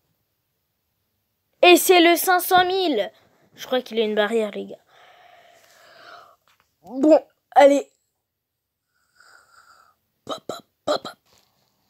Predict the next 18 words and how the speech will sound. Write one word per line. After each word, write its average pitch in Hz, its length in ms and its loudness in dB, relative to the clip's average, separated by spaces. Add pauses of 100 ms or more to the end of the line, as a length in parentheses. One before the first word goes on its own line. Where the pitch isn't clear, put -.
(1600)
Alors 196 400 -8
là, 226 280 -2 (120)
on 214 120 -14
va 208 320 -12
aller 214 300 -10 (2500)
le 302 280 2
mettre - 460 -6 (160)
en... 294 180 0 (720)
On 285 80 2
va 277 180 2
le 262 160 -4
ré-, 302 580 2
le 254 360 -6 (120)
réinverser. 302 1080 -4 (2000)
Là, 277 140 4
il 269 140 2
va 247 100 -4
passer 240 480 -10